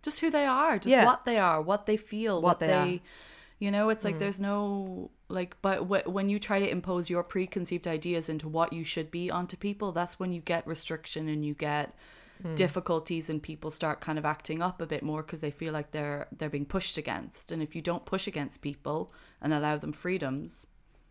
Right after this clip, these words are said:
Speaker 2: Mm.
Speaker 1: Yeah, I really like that quote now that you've said that, actually. And I didn't really think about this. This is great.
Speaker 2: But at the end of the day, the movie isn't called Chimp.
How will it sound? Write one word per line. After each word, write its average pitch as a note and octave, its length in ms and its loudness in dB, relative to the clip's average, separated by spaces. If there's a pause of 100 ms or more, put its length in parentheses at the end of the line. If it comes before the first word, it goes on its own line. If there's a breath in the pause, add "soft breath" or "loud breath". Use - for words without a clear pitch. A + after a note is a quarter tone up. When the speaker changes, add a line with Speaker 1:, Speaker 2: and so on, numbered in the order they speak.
(600)
Speaker 2:
Mm. F#3+ 260 2
Speaker 1:
Yeah, G#4+ 140 8
I C#4+ 120 10
really G4+ 240 6
like A4+ 180 2
that - 180 0
quote - 240 0
now C#3+ 140 -4
that B2+ 160 -8
you've - 100 -10
said - 240 -10
that, B2+ 180 -6
actually. - 320 -6
And C4+ 140 -2
I C4+ 80 -2
didn't D4+ 220 4
really D4+ 160 -2
think F4 180 -6
about A3 160 0
this. - 140 -6
This G#3+ 160 -8
is A3 80 -8
great. - 340 -8 (380 soft breath)
Speaker 2:
But G3 80 6
at F#3+ 60 4
the - 100 6
end B3 140 10
of B3 40 2
the A#3+ 80 6
day, G3 180 8
the F#3 120 2
movie F3+ 320 2
isn't E3 180 -2
called D3 260 0
Chimp. - 400 0